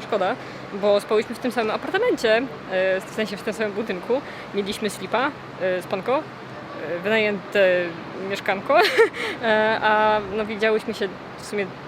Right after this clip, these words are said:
dwa razy, więc, y, straszna szkoda. Więc mam nadzieję, że jeszcze zdążę je złapać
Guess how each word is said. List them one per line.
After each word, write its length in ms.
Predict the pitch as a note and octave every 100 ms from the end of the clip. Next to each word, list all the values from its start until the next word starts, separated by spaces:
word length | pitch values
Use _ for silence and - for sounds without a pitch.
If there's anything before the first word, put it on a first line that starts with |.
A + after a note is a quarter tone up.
| -
dwa 180 | E3+ F3
razy, 320 | E3+ D3 D#3 - - -
więc, 320 | G3 G#3 -
y, 260 | G3 G3+ G3+
straszna 280 | - - B3+
szkoda. 260 | G3+ E3+ F3 G3+
Więc 140 | G3
mam 120 | G#3+
nadzieję, 260 | A3 G#3+ A3+
że 60 | G#3
jeszcze 220 | - G#3
zdążę 200 | G#3+ G#3
je 80 | G3+
złapać 280 | G#3 G#3